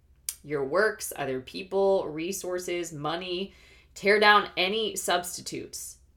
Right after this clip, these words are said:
the Holy Spirit reveals and request God's help to have faith in Him alone. And once God helps you remove the obstacles to your growth, you'll experience a greater measure of faith.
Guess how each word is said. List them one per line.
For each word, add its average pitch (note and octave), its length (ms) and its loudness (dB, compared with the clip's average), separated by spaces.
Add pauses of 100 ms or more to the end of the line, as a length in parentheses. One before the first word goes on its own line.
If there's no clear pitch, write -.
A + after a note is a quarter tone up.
(140)
the E3+ 80 -8
Holy E3 280 -2
Spirit D#3 360 -2
reveals D3+ 480 -2
and D#3 160 -6
request - 960 -2 (360)
God's E3 540 2 (160)
help D3 400 -6 (200)
to - 100 -16
have C#3+ 180 -6
faith D3 480 -6
in D#3 100 -14
Him C3+ 220 -12
alone. - 440 -10 (840)
And E3 160 -4
once G#3 420 0
God D#3+ 320 -2
helps G3+ 460 -2
you D3+ 380 -2 (360)
remove F3+ 560 0
the F3 120 -2
obstacles D#3+ 600 0
to - 180 -8
your E3 120 -2
growth, D3 460 0
you'll D3 140 0
experience F3+ 800 -4
a E3 60 -6
greater D3 400 -2
measure C#3 380 -6
of - 80 -10
faith. - 400 -10